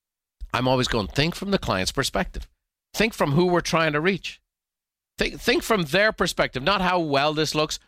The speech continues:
or how pretty the design is or what happens a lot in organizations. Well, this is a really efficient way for us to do things. You know, this would save us a lot of hassle. This would save us a lot of time. This might even save us money."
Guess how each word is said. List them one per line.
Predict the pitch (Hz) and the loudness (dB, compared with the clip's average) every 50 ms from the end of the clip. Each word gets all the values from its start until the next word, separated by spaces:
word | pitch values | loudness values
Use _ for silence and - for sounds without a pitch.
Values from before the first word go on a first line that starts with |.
| _ _ - | _ _ 0
or | 147 147 | 2 2
how | 147 151 151 | 4 2 0
pretty | - - - 160 165 165 170 170 | -2 -2 -2 0 2 2 2 2
the | 151 165 156 | 2 2 2
design | 156 151 127 147 147 147 151 151 151 | 2 2 2 2 2 2 2 2 2
is | 151 151 139 - _ _ _ _ _ - | 2 2 0 -2 _ _ _ _ _ 2
or | 160 160 156 135 - _ _ _ _ - | 4 4 4 2 -2 _ _ _ _ 0
what | 147 147 | 0 0
happens | 165 160 160 - 151 131 120 | 2 0 -2 -2 -4 -2 0
a | 135 | 0
lot | 127 127 151 185 208 185 - - | 2 4 4 2 2 0 -2 -4
in | 139 135 139 | -4 -4 -2
organizations. | - 139 139 139 127 131 123 117 107 160 156 147 - 110 90 - - | 0 2 2 2 2 0 0 0 2 2 0 0 -2 -4 -8 -6 -2
Well, | 127 123 113 | -2 0 0
this | 107 156 170 - | 2 0 2 2
is | 185 151 123 | 2 2 2
a | 139 131 | 2 2
really | 127 139 135 131 131 113 | 4 2 2 2 0 -2
efficient | 110 - - 160 147 - - 123 117 | -4 -2 0 0 2 0 0 0 2
way | 127 127 120 | 2 2 2
for | - - 104 110 | 2 0 2 2
us | 131 127 - | 2 0 -2
to | - 101 | -4 -2
do | 90 131 127 | -2 0 0
things. | 117 - 95 78 76 - - - _ _ _ _ _ | 0 -2 -4 -4 -4 -8 -12 -14 _ _ _ _ _
You | - 120 | 2 2
know, | 123 | 2
this | 160 185 175 185 | 2 2 2 0
would | 160 127 | 0 0
save | - - 156 143 139 135 | 2 2 2 2 2 0
us | 131 - | 0 -2
a | 123 117 | -2 0
lot | 120 127 143 156 | 0 0 0 0
of | 143 127 | 0 -2
hassle. | 131 127 120 - - 139 139 - _ _ _ - - | -2 -2 -2 -2 -4 -6 -6 -6 _ _ _ -6 -2
This | 147 170 175 - | 0 0 2 2
would | 185 175 160 | 0 0 2
save | - 170 151 147 139 | 2 2 2 2 2
us | 135 - | 0 0
a | 127 | 2
lot | 110 117 135 | 2 2 2
of | 156 - | 0 0
time. | - - 127 123 123 135 135 - _ _ - | 0 0 2 2 2 0 -2 -4 _ _ 0
This | 165 190 - | 0 2 2
might | 240 214 190 165 | 4 4 4 4
even | 156 143 135 123 104 - _ _ _ | 4 2 2 -2 -2 -4 _ _ _
save | - - - 160 160 160 147 | -2 0 2 2 2 2 2
us | 143 - | 0 0
money." | 156 156 151 120 82 - | 2 0 0 0 -2 -6